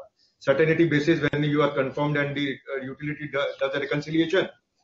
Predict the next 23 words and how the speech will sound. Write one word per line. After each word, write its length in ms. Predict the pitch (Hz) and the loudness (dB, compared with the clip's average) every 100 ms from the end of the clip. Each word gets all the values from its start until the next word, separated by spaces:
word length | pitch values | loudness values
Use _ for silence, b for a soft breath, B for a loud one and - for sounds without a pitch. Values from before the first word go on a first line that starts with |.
| _ | _
So 320 | 170 175 - | 2 2 2
actually 300 | 156 175 175 | -2 4 4
first 340 | 180 170 180 185 | 6 4 4 4
half 160 | 175 | 4
of 160 | 175 170 | 4 6
the 120 | 170 | 6
year 160 | 170 175 170 | 8 8 6
has 100 | - | 4
gone 260 | 151 165 | 0 0
towards 340 | 165 156 156 - | 2 2 2 -2
the, 360 | 160 156 151 - _ _ - | -6 -6 -8 -12 _ _ -8
uh, 220 | 135 135 | -4 -2
managing 400 | 135 139 151 165 | 0 0 0 0
the 100 | 160 151 | 0 0
reconciliation 600 | 156 147 156 151 160 147 | 2 0 0 0 0 2
part 220 | 156 143 | 2 4
and 100 | 143 | 4
all 180 | 139 160 | 4 4
that. 260 | 175 113 - - _ _ | 4 4 0 -10 _ _
So 240 | - 170 170 | 2 4 6
that 180 | 143 165 | 4 4
is 120 | 165 | 4
why 140 | 165 | 6